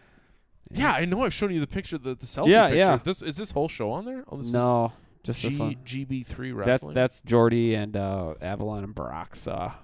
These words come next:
Speaker 2: page.
Speaker 1: Oh,
Speaker 2: They're the
Speaker 1: how do I
Speaker 2: G-,
Speaker 1: get in on that?
Speaker 2: the G-, they're the G B three.
Speaker 1: Are you, um, uh, can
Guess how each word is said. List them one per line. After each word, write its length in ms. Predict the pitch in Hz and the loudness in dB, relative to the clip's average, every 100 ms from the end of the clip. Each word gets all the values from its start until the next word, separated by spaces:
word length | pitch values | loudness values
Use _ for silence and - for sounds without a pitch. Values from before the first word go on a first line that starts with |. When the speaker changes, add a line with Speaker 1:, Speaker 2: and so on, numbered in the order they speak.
| - - | -20 -12
Speaker 2:
page. 180 | - 110 104 | -6 -4 -4
Speaker 1:
Oh, 40 | - | 0
Speaker 2:
They're 80 | 139 | 0
the 100 | 123 | 2
Speaker 1:
how 60 | 143 | 0
do 60 | |
I 40 | 175 | -2
Speaker 2:
G-, 40 | |
Speaker 1:
get 140 | 143 143 | -2 -4
in 160 | 156 | -6
on 100 | 131 | -8
that? 220 | 87 67 - - | -10 -14 -14 -6
Speaker 2:
the 180 | 123 | 0
G-, 160 | 120 117 | 0 0
they're 140 | 143 139 | 0 2
the 100 | 123 | 0
G 180 | 110 120 | -2 -2
B 160 | 117 | -2
three. 440 | 107 113 110 104 - | -2 0 0 -2 -8
Speaker 1:
Are 80 | 117 | -10
you, 260 | 120 131 131 | -8 -4 -2
um, 500 | 127 120 117 113 110 - - _ _ _ _ _ _ _ _ _ _ _ _ _ _ _ _ - | -2 -2 -4 -8 -14 -18 -20 _ _ _ _ _ _ _ _ _ _ _ _ _ _ _ _ -18
uh, 360 | 104 104 104 107 - | -14 -10 -8 -8 -8
can 220 | - | -12